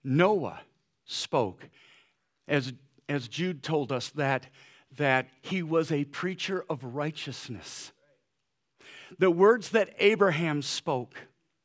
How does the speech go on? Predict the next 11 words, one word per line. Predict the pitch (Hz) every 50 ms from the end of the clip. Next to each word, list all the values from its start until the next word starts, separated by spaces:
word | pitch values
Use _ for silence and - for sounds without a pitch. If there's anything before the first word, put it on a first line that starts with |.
| _ _ _ _ _ - - - -
as | 160 175 - -
he | - 233 233
went | 208 170 190 214 226 220 -
to | - - 208 185
a | 180
land | 170 170 196 214 214 220 220 214 185
that | 190 175
he | 165 185 202
did | 180 185 180 160 170
not | 180 165 160 -
know. | - 160 175 175 160 139 117